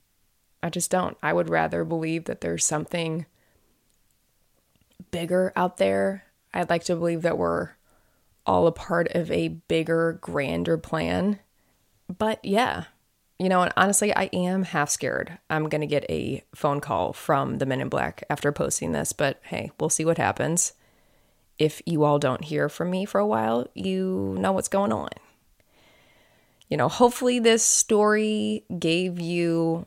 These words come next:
all some really good goosebumps like it gave me.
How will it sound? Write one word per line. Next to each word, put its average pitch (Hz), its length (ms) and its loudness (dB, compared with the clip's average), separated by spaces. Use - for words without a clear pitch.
all 160 200 6
some 160 260 0
really 156 200 2
good 147 500 0
goosebumps 160 880 0
like 147 360 0
it 127 100 -2
gave 139 380 2
me. 143 440 2